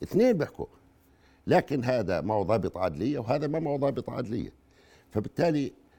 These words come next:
أنا أتمنى لو كان هنالك دمج لهاي الهيئة وبصير عنا،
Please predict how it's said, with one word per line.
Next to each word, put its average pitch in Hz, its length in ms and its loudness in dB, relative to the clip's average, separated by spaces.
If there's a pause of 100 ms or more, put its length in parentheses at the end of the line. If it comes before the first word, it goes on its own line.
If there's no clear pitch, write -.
(400)
أنا 156 320 8
أتمنى 131 500 2 (380)
لو 82 140 0
كان 123 260 0
هنالك 113 420 -2
دمج 104 380 0
لهاي 90 300 -2
الهيئة 76 360 -6
وبصير 82 440 -6
عنا، 90 320 -6